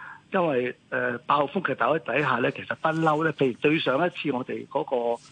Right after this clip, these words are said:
特殊天氣裏邊嚟講，你見嗰個，即係水浸嘅情況咁嚴重啦，甚至乎引致到好多所謂意外呢，即係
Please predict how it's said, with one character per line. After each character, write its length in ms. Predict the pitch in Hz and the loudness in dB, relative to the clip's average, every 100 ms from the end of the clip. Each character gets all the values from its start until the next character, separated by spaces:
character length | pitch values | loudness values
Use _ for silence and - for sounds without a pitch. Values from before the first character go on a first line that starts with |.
| - - | -20 -8
特 100 | - | -4
殊 140 | 143 123 | -2 -2
天 180 | - 175 | 0 2
氣 140 | 147 | 2
裏 180 | 123 131 | 2 0
邊 200 | 127 113 | 0 -2
嚟 120 | 101 | -2
講， 220 | 117 139 | 0 2
你 60 | 151 | 2
見 200 | 147 127 | 0 0
嗰 120 | 135 | 0
個， 340 | 156 120 120 120 - - | 0 2 0 -2 -10 -2
即 60 | 156 | 0
係 200 | 127 120 _ - | 0 -4 _ -12
水 240 | - 139 | -2 0
浸 120 | 156 | 0
嘅 100 | 127 | -2
情 120 | 110 | -6
況 120 | 104 117 | -8 -8
咁 120 | 127 | -6
嚴 280 | 123 101 92 | -6 -6 -4
重 240 | 123 95 | -4 -2
啦， 200 | 123 139 - - - - - | -2 -2 -4 -16 -20 -20 -4
甚 180 | - 131 | -2 2
至 120 | 156 - | 0 0
乎 140 | 117 | -4
引 220 | 120 143 | 0 0
致 120 | 139 | 0
到 180 | 127 - | 2 2
好 80 | 123 | 2
多 260 | 139 151 156 | 2 2 2
所 260 | 127 156 147 | 0 0 0
謂 60 | |
意 160 | 107 123 | -2 -4
外 300 | 120 113 113 | -2 -2 0
呢， 180 | 139 135 - - _ - | 0 0 -8 -20 _ -2
即 100 | - | 0
係 160 | 131 | 0